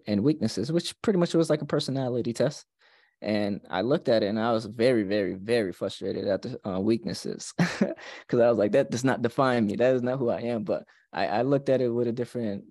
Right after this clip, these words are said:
a different light, um, after kinda, like, just really reading it and understanding who I am. And I said, "Well, this, well, this thing could be right, could be wrong, but at least I know something is here for me to work on."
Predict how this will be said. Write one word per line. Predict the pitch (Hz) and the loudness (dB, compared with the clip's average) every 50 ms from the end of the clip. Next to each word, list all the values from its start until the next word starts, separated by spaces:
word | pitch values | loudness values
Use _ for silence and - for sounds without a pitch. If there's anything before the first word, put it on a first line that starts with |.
| - - - | -18 -8 -6
a | 127 | -2
different | 135 127 120 - 123 110 117 | 0 0 0 2 2 2 2
light, | 131 131 117 - - - _ _ _ _ | 2 0 0 -2 -6 -14 _ _ _ _
um, | - 98 95 98 98 90 | -6 -6 -6 -6 -6 -4
after | - 110 107 - - 110 | -2 -2 -2 0 -2 -2
kinda, | - - - 110 107 101 101 | -2 0 -2 0 0 0 0
like, | 98 98 101 113 | 0 0 -2 -2
just | - 101 104 - - - _ _ _ _ _ _ _ _ _ _ - | -2 -4 -6 -6 -10 -16 _ _ _ _ _ _ _ _ _ _ -10
really | 117 113 131 135 135 131 123 117 117 | -6 0 2 4 4 6 6 4 4
reading | 110 117 127 135 135 117 110 101 107 | 4 4 4 4 4 4 2 2 2
it | 107 98 104 - - _ | 2 2 0 -2 -6 _
and | - 98 95 - | -10 -10 -6 -2
understanding | - 123 117 107 - - - 120 120 107 101 | 0 0 0 0 0 0 0 0 2 0 0
who | - - 120 113 | -2 -2 -2 -2
I | 101 92 95 | 0 -2 0
am. | 107 113 117 107 101 139 - _ _ _ _ _ _ _ | 0 0 0 0 -2 -4 -8 _ _ _ _ _ _ _
And | - - | -4 -2
I | 110 123 | -2 0
said, | - 139 120 | 0 0 2
"Well, | 110 123 127 127 - _ _ _ - _ _ _ _ _ _ | 4 4 2 2 0 _ _ _ -20 _ _ _ _ _ _
this, | 165 156 156 - - - - _ | -2 -2 -2 -2 -8 -12 -14 _
well, | - 139 131 117 - - _ _ | -4 -4 -4 -4 -4 -10 _ _
this | - - - 151 156 | -16 -2 -2 -2 0
thing | - 156 156 156 | 4 4 2 4
could | 156 - 170 | 4 4 6
be | 165 156 | 6 6
right, | 147 151 147 131 117 | 8 8 6 6 4
could | - - 151 | 2 2 2
be | 147 139 | 4 4
wrong, | 131 143 147 151 127 107 | 4 4 2 2 2 0
but | 131 113 | 2 2
at | 117 113 | 4 4
least | 123 143 147 - | 2 0 0 0
I | 113 113 | -2 -2
know | 120 123 127 113 104 | -2 -2 -2 -2 -4
something | 107 - - 151 139 143 143 - 113 101 107 110 139 - _ _ _ _ _ _ _ _ _ _ | -6 -4 -4 -2 -2 -2 -4 -4 -4 -4 -4 -4 -6 -10 _ _ _ _ _ _ _ _ _ _
is | - 135 123 | -4 -4 -4
here | - - - 135 110 104 | -2 0 2 2 2 2
for | - - 117 | 2 2 4
me | 117 113 107 | 4 4 4
to | - - 98 | 2 -2 -4
work | 92 95 113 123 113 - - | -2 0 0 0 0 -2 -8
on." | - - - 156 | -8 -8 -14 -16